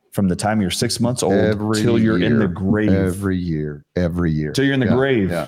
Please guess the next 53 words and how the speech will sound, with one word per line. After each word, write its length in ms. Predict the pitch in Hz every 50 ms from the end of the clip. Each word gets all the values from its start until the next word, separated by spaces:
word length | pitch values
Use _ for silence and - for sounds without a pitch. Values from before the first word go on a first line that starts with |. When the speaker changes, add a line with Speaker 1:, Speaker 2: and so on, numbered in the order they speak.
| - -
Speaker 1:
from 140 | - 104 95
six 180 | - 127 107 123
months 140 | 123 110
old 140 | 123 117 107
till 100 | 110 110
then. 220 | 101 98 87 90 - _ - -
Speaker 2:
Mm-hmm. 240 | 98 87 82 87 90 85 -
Speaker 1:
So 240 | - - 113 110 -
I 60 | 104
just 120 | 135 147
want 140 | 147 135 104
you 80 | 117 117
to 40 | 113 107
know, 40 | 101 - - - - - _ _ _ -
uh, 240 | 113 107 107 107 - - - - -
hydrocortisone 840 | 113 135 147 156 143 - - 147 143 139 113 120 113 113 113 113 -
suppresses 520 | - - 101 - - - 139 - - 113 -
the 100 | 113 107
immune 260 | 104 101 101 101 98
system. 320 | - - 101 - - 104 98
It 60 | 92
does 160 | 82 87 -
not 200 | 107 101 90 -
support 340 | - - - - 95 95 90
it. 80 | 87 90
If 160 | 85 - -
you 60 | 101
wanna 120 | 107 123 135 120
know 20 | 101
why 260 | 92 95 95 95 101
it 60 | 101
is, 120 | 104 101 98
I 80 | 92
think 160 | 92 104 101 98
they 100 | 101 95
put 200 | - 104 92 -
that 140 | 101 95 92
in 120 | 98 104
there, 240 | 120 147 170 175 - _ _ _ _ _ _ _ _
is 140 | - 101 90
because 360 | 101 101 98 - 101 95 87
they 120 | 92 98 98
know 120 | 101 98 95
the 160 | 95 101 -
other 200 | 95 98 98 98
ingredients 500 | 101 98 90 98 98 101 104 101 - -
create 340 | - - - 104 98 98 92
an 160 | 90 85 90 - _ _ - -
overreaction 720 | 107 117 117 101 95 90 87 90 87 87 87 85 85 101
Speaker 2:
An 60 | 104 101
Speaker 1:
or 180 | 95 95 92
an 60 | 92
Speaker 2:
autoimmune 240 | 98 101 98 98 95